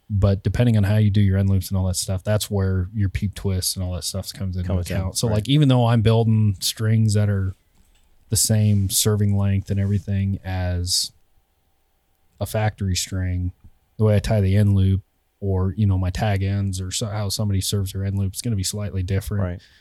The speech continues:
Speaker 1: That could make that string a lot better, or, I mean, a lot of times a lot worse,
Speaker 2: Well, it's
Speaker 1: depending
Speaker 2: funny.
Speaker 1: on the ones
Speaker 2: And,
Speaker 1: I've
Speaker 2: and then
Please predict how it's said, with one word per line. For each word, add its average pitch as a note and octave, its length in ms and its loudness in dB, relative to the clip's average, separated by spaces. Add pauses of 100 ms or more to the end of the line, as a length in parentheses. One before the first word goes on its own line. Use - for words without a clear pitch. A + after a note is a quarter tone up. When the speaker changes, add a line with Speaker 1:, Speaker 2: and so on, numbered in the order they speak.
(260)
Speaker 1:
That A2 100 4
could G2+ 140 4
make G2+ 160 4
that G2+ 160 0
string G2+ 280 0
a F#2 60 -2
lot G2 200 -2
better, G2+ 320 4
or, F#2+ 300 0
I - 160 -14
mean, F2 160 -6 (360)
a F2+ 40 -16
lot F2+ 140 -12
of F#2+ 80 -12
times F#2+ 240 -4
a - 20 -8
lot F#2+ 180 -8
worse, F#2+ 520 -2 (180)
Speaker 2:
Well, A#2 220 0
it's A2+ 100 -10
Speaker 1:
depending A2 300 4
Speaker 2:
funny. G2 40 4
Speaker 1:
on G2+ 100 4
the F#2+ 60 2
ones F#2+ 200 2
Speaker 2:
And, F#2 80 0
Speaker 1:
I've - 80 2
Speaker 2:
and A2 80 0
then A#2 140 2